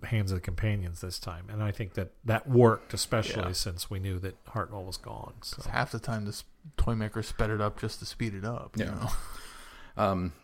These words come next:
Speaker 3: I agree that Michael Gough is a very magnetic, uh, and compelling presence. And, um, w-, it, it's funny because as somebody who knows Michael Gough primarily as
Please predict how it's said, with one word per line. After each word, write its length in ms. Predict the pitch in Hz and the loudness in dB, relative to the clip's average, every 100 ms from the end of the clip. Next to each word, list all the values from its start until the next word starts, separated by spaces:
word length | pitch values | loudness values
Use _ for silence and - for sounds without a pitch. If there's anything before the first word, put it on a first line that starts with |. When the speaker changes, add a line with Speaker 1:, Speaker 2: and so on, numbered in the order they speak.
| - | -2
Speaker 3:
I 80 | 131 | 0
agree 320 | 110 104 95 127 117 | 2 4 2 0 0
that 100 | 107 | 4
Michael 260 | 92 101 | 4 4
Gough 240 | 92 90 87 | 4 4 4
is 40 | |
a 40 | 82 | 0
very 300 | 87 85 85 | 0 2 2
magnetic, 680 | 87 80 80 82 87 90 - - - - - | 0 -2 -2 0 0 -2 -6 -8 -10 -12 -8
uh, 280 | 92 82 82 | -6 -6 -6
and 200 | 95 85 | -6 -6
compelling 640 | - 87 - 110 98 82 | -4 -4 -2 -2 -2 -2
presence. 600 | - 82 71 104 151 - - - - - - - - - | -2 -2 0 -4 -4 -8 -12 -20 -20 -20 -20 -20 -20 -6
And, 520 | 87 82 80 80 80 | -2 0 -2 -2 -4
um, 500 | 82 87 80 76 76 - | -4 -2 -2 -4 -6 -6
w-, 140 | 107 92 90 | -6 -2 -4
it, 160 | - | -4
it's 160 | 95 - | -6 -4
funny 560 | - 160 175 85 82 - - | -2 0 0 0 -4 -8 -12
because 560 | 95 - 92 85 80 | -10 -2 0 0 -2
as 180 | 87 101 | -4 -4
somebody 260 | - 101 90 | 0 0 0
who 400 | 98 85 80 76 - _ - | -2 -2 -4 -6 -14 _ -4
knows 500 | 92 90 90 87 - | 0 2 0 -2 -2
Michael 300 | 90 - 90 | -4 -2 -4
Gough 340 | 82 80 78 | -2 -2 -4
primarily 600 | - 82 85 85 80 80 | -2 -2 0 0 0 -2
as 240 | 80 76 | -2 -6